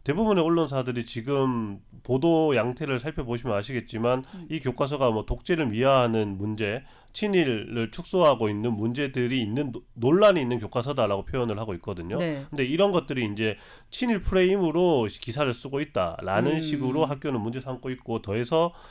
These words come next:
Speaker 1: 어, 특정 언론사가 학생들 일부를 좀 취재를 해서 쓴 게 있어요. 근데 이런
Speaker 2: 학생들
Speaker 1: 것들도
Speaker 2: 인터뷰를 했군요.
Speaker 1: 네, 학생
Speaker 2: 음.
Speaker 1: 인터뷰를 쓴 게 있는데,
Speaker 2: 음, 음.
Speaker 1: 이제 미성년인 학생에게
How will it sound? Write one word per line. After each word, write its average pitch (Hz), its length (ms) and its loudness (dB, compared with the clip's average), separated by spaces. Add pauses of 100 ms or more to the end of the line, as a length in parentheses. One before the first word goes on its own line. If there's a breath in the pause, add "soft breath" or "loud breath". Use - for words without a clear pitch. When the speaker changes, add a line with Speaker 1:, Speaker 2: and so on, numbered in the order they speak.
(180 loud breath)
Speaker 1:
어, 120 160 0
특정 190 260 0
언론사가 170 640 4 (200 loud breath)
학생들 233 500 -2
일부를 143 360 -2
좀 107 140 -4
취재를 165 380 -2
해서 113 180 -2
쓴 139 180 -10
게 127 140 -4
있어요. 80 500 -10
근데 113 200 -2
이런 139 260 2
Speaker 2:
학생들 160 300 2
Speaker 1:
것들도 214 160 2
Speaker 2:
인터뷰를 170 360 0
했군요. 156 420 -6
Speaker 1:
네, - 80 -4
학생 160 280 -4
Speaker 2:
음. 135 60 2
Speaker 1:
인터뷰를 143 280 -2
쓴 143 200 -10
게 139 80 -2
있는데, 117 340 -2
Speaker 2:
음, 170 60 0
음. 156 400 -2
Speaker 1:
이제 120 100 -2
미성년인 208 600 2
학생에게 98 960 -2